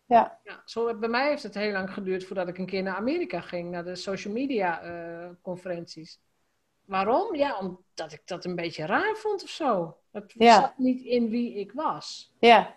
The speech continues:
Speaker 1: ja, ja.
Speaker 2: De eerste keer dat ik het gedaan heb, dacht ik van, "Ja, maar hier hoor ik. Dit vind ik fantastisch. Waarom
Speaker 1: Ja.
Speaker 2: heb ik het niet eerder gedaan?"
Speaker 1: <laughs> Ja, mooi.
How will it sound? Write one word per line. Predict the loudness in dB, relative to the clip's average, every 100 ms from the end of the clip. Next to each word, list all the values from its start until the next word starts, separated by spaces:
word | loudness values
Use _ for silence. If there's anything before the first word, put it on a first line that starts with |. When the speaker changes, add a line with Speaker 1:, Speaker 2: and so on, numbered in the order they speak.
| 6
Speaker 1:
ja, | 10 10 8 0 8
ja. | 8
Speaker 2:
De | 8 4
eerste | -4 -6
keer | -4 -4
dat | 0 0
ik | 0
het | -8 -12
gedaan | -12 -12 -10
heb, | -12
dacht | -14 -16
ik | -18
van, | -12
"Ja, | -10 -10
maar | -10
hier | -8 -6
hoor | -2 0 0
ik. | -2 -4
Dit | -6
vind | -4 -4
ik |
fantastisch. | -4 -6 -4 -4 -6 -8 -8 -10
Waarom | 0 8
Speaker 1:
Ja. | 10 10
Speaker 2:
heb | 8
ik |
het | 0 -10
niet | -8
eerder | -6
gedaan?" | -6 -6 -6 -10 -16 _ _
Speaker 1:
<laughs> | -14 -12 -12 -12 4
Ja, | 8 8
mooi. | 8 6 4